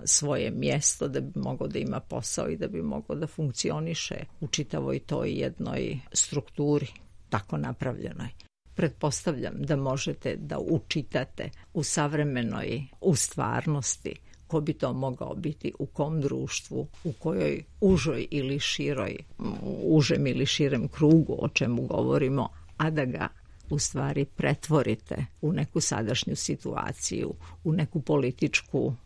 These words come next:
realnost i na neke ljude na koje ste vrlo vjerovatno, na koje možete da budete ljuti zato što se ponašaju upravo tako. Znači, ja sam tu neku političku, političku konotaciju držala,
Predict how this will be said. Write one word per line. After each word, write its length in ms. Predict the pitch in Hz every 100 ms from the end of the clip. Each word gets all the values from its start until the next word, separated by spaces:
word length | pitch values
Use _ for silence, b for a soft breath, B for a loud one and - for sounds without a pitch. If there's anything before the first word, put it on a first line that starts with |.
| -
realnost 1120 | - 170 143 117 120 127 139 143 135 - - - -
i 180 | 160 160
na 160 | 151 135
neke 580 | 127 139 - 165 131
ljude 420 | 101 120 120 135 135
na 160 | 117
koje 360 | 117 - 110 117
ste 280 | - - - - -
vrlo 440 | 143 156 147 151
vjerovatno, 920 | 143 101 - 98 101 123 - - 123 127
na 260 | - - 151 -
koje 280 | 170 143
možete 600 | 127 120 156 - 160 -
da 120 | 110 107
budete 500 | 101 120 123 - 110
ljuti 400 | - 117 - 151
zato 280 | - -
što 180 | 147 -
se 160 | - 143
ponašaju 640 | - - - 139 - -
upravo 440 | - - - 135 143
tako. 360 | - - - -
Znači, 240 | - 208 208
ja 100 | 214
sam 240 | - 196
tu 140 | - 180
neku 300 | 175 - 151
političku, 920 | 147 143 151 160 - - 139 120 151 147
političku 640 | - 143 143 156 - -
konotaciju 800 | 135 165 131 123 - 139 - - 147
držala, 580 | 143 135 165 135 123